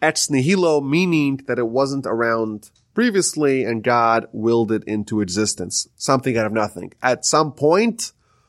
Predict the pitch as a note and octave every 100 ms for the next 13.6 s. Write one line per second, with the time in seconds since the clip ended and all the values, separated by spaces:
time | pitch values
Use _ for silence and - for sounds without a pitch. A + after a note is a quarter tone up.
0 | _ _ _ _ _ _ _ _ _ -
1 | B2 C3 - A2+ G#2 B2 C#3 C3 G#2 G#2
2 | F#2 F#2+ A#2 A2+ A2 G#2+ C3 G#3+ - _
3 | _ _ - - F#3 F3 D#3 C3 B2 D3
4 | E3+ C#3+ A#2 G#2 A2+ D3 D#3 C3+ A2+ A2+
5 | - B2+ A#2+ A2 G2 G#2 G#2 A2 A2+ A2
6 | G2+ F#2 G2 G2+ C#3 D3 C3 G2 - A#2+
7 | A2+ - - G2 G#2+ G2 C3 F#3 - _
8 | _ - G#2+ G2+ B2 A#2 - A#2 - B2+
9 | A2+ F#2+ A2+ A2 G2+ - G#2+ G#2 - D3
10 | A#3+ A#3+ - - _ _ _ _ _ -
11 | C3+ C#3+ C#3 C#3 C#3 - _ _ _ -
12 | C#3 F#3 G3+ F#3 F3 D#3 F3+ G#3+ G#3 C4+
13 | - F3+ E3 E3+ -